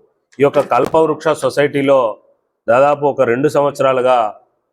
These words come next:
ఒక వ్యాపారం చేస్తున్నటువంటి, ధవణగిరిలో వ్యాపారం చేస్తున్నటువంటి దంపతులను ఆర్థిక లావాదేవీల మూలంగా ఈ బళ్ళారి ధవణగిరిలో పోలీస్ స్టేషన్లో కేసు నమోదైంది ఒకటి,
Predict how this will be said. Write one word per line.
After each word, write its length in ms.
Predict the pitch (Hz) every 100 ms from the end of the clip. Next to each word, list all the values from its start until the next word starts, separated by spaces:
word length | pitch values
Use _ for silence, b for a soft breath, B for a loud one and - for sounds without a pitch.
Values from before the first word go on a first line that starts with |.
| _ _ _ -
ఒక 120 | 117
వ్యాపారం 580 | 123 120 139 160 151 139
చేస్తున్నటువంటి, 640 | 139 147 131 120 123 123
ధవణగిరిలో 580 | 120 113 127 131 127 127
వ్యాపారం 380 | 117 123 120 117
చేస్తున్నటువంటి 520 | 110 117 110 107 107
దంపతులను 720 | 101 107 139 139 135 131 104 - _ _ _ _ _ _ _ 113
ఆర్థిక 340 | 151 156 151
లావాదేవీల 560 | 147 139 143 143 135 131
మూలంగా 640 | 127 127 123 123 113 98 - _ _ _ -
ఈ 100 | 131
బళ్ళారి 480 | 123 117 139 151 147
ధవణగిరిలో 680 | 117 117 135 139 135 135 131 127 - _ _ _ _ _ _ _ _ _ 135
పోలీస్ 200 | 143 139
స్టేషన్లో 420 | 143 139 135 135
కేసు 300 | 123 127 123
నమోదైంది 540 | 120 123 123 123 120
ఒకటి, 480 | 113 - 120 113